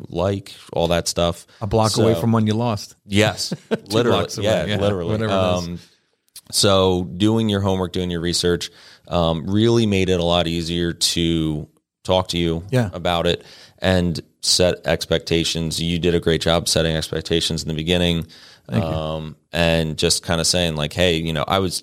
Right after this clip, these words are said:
Speaker 1: I did a pre-approval through my credit union." You're like,
Speaker 2: Yep.
Speaker 1: "Hey, I'm not gonna tell you not to do that, but here's something that you should know."
Speaker 2: Yep.
Speaker 1: And it
Speaker 2: Yep.
Speaker 1: was
Speaker 2: Nothing against credit
Speaker 1: it,
Speaker 2: unions at all.
Speaker 1: no, no,
Speaker 2: No, not
Speaker 1: but
Speaker 2: at all,
Speaker 1: it,
Speaker 2: no.
Speaker 1: it was, it definitely, and I, I said this in the process too, is like,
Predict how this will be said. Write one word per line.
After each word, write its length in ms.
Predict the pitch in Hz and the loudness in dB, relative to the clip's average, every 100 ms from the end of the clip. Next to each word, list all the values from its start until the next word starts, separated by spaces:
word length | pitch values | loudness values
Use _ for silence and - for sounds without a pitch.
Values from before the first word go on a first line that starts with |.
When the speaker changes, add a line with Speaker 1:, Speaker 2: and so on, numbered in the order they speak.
| - | -4
Speaker 1:
I 100 | 87 | -2
did 220 | 87 90 | 0 0
a 60 | 87 | 0
pre-approval 560 | - 90 - 107 78 76 | 0 -4 0 -2 -2 -6
through 180 | 85 | -4
my 100 | 82 | -2
credit 280 | 78 98 85 | 2 0 2
union." 280 | 76 78 76 | -2 -2 -4
You're 160 | 80 78 | -4 0
like, 80 | 135 - | 0 -2
Speaker 2:
Yep. 20 | |
Speaker 1:
"Hey, 260 | 113 104 | -4 -4
I'm 100 | 87 | -2
not 160 | 92 127 | -2 -2
gonna 140 | 127 | -2
tell 160 | 95 110 | 0 0
you 100 | 95 | 2
not 280 | 92 92 - | 0 0 -2
to 60 | 85 | -4
do 140 | 95 | 0
that, 320 | 87 78 - | 2 0 -2
but 420 | - 90 71 50 _ _ _ _ _ | 0 2 0 -6 _ _ _ _ _
here's 840 | - 117 120 107 95 92 90 - - | 0 2 2 2 0 -2 -4 -6 -4
something 460 | - 107 101 98 | -2 -2 -2 -4
that 140 | 92 82 | -4 -4
you 160 | 82 90 | -4 -4
should 200 | - 82 | -4 -2
know." 280 | 80 50 - | -2 -4 -6
Speaker 2:
Yep. 140 | 156 90 | -4 -2
Speaker 1:
And 300 | 90 87 85 | -2 -2 -4
it 140 | 78 | -6
Speaker 2:
Yep. 0 | |
Speaker 1:
was 460 | 85 85 135 160 - - - | -2 0 0 -4 -10 -16 -4
Speaker 2:
Nothing 260 | 131 143 175 | 0 2 2
against 280 | 175 175 - | 4 2 2
credit 200 | 175 180 | 0 2
Speaker 1:
it, 40 | |
Speaker 2:
unions 240 | 107 104 98 | 0 0 0
at 60 | |
all. 360 | 143 110 78 65 | 2 0 -2 -8
Speaker 1:
no, 180 | 117 120 | -4 0
no, 0 | |
Speaker 2:
No, 100 | 143 | 0
not 100 | 120 | 0
Speaker 1:
but 140 | 90 90 | 2 2
Speaker 2:
at 40 | |
all, 80 | 101 | 2
Speaker 1:
it, 120 | 98 95 | 0 0
Speaker 2:
no. 80 | 98 | 0
Speaker 1:
it 200 | 95 90 | -2 0
was, 260 | 92 85 - | 0 0 0
it 440 | 107 92 80 _ - | 0 0 -4 _ -2
definitely, 480 | 101 104 101 92 87 | 0 0 0 2 2
and 80 | |
I, 180 | 85 85 - | 2 0 0
I 100 | 85 | -2
said 320 | - 101 95 | 0 0 0
this 220 | 87 - | 0 0
in 100 | 92 | -2
the 60 | 85 | -6
process 480 | - 85 80 82 - | 0 0 0 -2 -2
too, 260 | 95 90 | 0 0
is 120 | 82 82 | 0 -4
like, 180 | 78 | -6